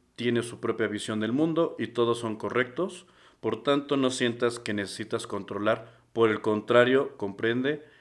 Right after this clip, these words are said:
intenta tu vida, vivir tu vida de acuerdo a tu propia visión". Eh, el tercer acuerdo dice, "No hagas suposiciones". Ese yo creo que es un tema que a muchos les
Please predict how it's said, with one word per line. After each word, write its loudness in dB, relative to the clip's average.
intenta 0
tu -6
vida, 0
vivir 0
tu -2
vida 0
de 0
acuerdo 2
a -2
tu -8
propia -4
visión". -2
Eh, 6
el -4
tercer 4
acuerdo 2
dice, -4
"No 0
hagas 0
suposiciones". -2
Ese 0
yo -2
creo -2
que 0
es -8
un 2
tema 6
que 2
a 4
muchos 0
les 2